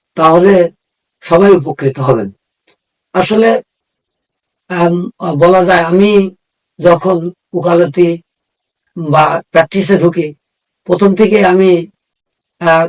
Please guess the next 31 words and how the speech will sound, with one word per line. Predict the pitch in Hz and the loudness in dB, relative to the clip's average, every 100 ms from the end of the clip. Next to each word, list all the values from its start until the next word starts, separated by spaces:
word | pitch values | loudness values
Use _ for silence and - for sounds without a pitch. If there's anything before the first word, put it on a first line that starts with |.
| - | -4
বেশ | 202 208 | -2 -2
কিছু | - 185 180 | -2 -6 -6
বিষয় | 165 151 156 | -4 -4 0
লক্ষ্য | 147 139 123 | 0 0 -6
করেছি। | 123 107 - _ _ _ _ _ _ | -6 -6 -16 _ _ _ _ _ _
প্রথম | - 190 220 | -10 0 0
বিষয় | 220 220 | 2 2
হলো | 220 226 | 2 2
যে, | 214 214 | 2 0
আমি | - 175 196 196 | 0 0 0 0
যে | 180 | -2
ওকালতি | 180 196 220 226 196 | -4 -2 -2 -2 -4
করতে | 190 160 | -4 -4
যাই, | 151 170 196 214 _ _ _ _ _ _ _ _ | -2 0 0 -2 _ _ _ _ _ _ _ _
তখন | 190 175 202 180 | -4 0 0 2
দেখা | 175 202 | 2 2
যায় | 226 214 | 0 0
কি | 233 147 - _ _ _ _ _ _ _ | 0 0 -4 _ _ _ _ _ _ _
যে, | 165 185 | -2 0
আমি | 190 180 190 | 0 0 -2
যখন | 190 196 185 | -2 0 0
কোর্টে | 185 180 190 175 | 0 0 0 2
যে | 180 180 180 185 _ _ _ _ _ _ _ - | 2 2 2 -4 _ _ _ _ _ _ _ -6
বিভিন্ন | 151 175 202 196 190 190 196 - _ _ _ _ _ - | -2 2 4 4 4 2 -2 -8 _ _ _ _ _ -10
আইনজীবীদের | - 165 196 196 185 202 | -2 0 0 0 0 0
কাছে | 196 170 185 175 190 _ _ _ _ - | 0 0 2 2 0 _ _ _ _ -4
কোর্টের | 185 175 196 | -4 -2 -4
প্র্যাকটিস | 180 196 202 | -4 -4 -2
সম্পর্কে | 180 185 196 190 | -2 0 0 0
জিজ্ঞাসা | 156 170 190 185 | -2 -2 0 0
করেছি | 175 156 139 156 | -4 -6 -8 -10